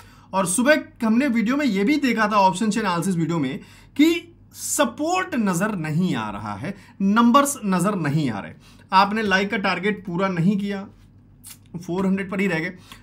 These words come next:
आप फिर इस वीडियो पे फ़िफ़्टीन हंड्रेड लाइक्स पूरे कर दीजिए और कल दोबारा ऑप्शन चेन की सेकंड वीडियो बनाएंगे।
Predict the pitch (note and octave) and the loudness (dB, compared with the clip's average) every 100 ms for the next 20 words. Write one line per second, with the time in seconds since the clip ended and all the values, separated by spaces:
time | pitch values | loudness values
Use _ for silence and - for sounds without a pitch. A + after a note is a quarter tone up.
0 | - A#3 B3 E4 D#4 - C#4 C#4 D4 D4+ | 4 4 6 2 2 2 4 6 6 4
1 | C#4+ C4 - D4+ D4+ C#4+ C#4+ B3+ A3 A3+ | 2 0 0 0 2 2 2 2 2 2
2 | - B3 A#3+ B3+ A#3+ A3+ G#3+ G#3+ A#3 B3+ | 0 -2 0 0 -2 -2 -2 0 2 4
3 | C4 C4+ - - - - - - - - | 4 4 -2 -20 -20 -20 -20 -20 -20 -20
4 | - - - - - F3 F#3+ - - - | -20 -20 -20 -12 -2 2 2 -2 -10 0
5 | G#3+ G#3+ G#3+ - - - F3 G#3+ A3 G#3+ | 2 2 -2 -14 -18 -10 -4 2 4 6
6 | G3 F3 - E3+ D#3+ E3+ E3+ E3+ D#3+ D#3 | 4 2 -2 -6 -4 -4 -4 -4 -4 -2
7 | D3 D#3+ C#3 C3+ E3+ F#3 G#3 A3 | -2 -2 -4 -4 -2 0 2 2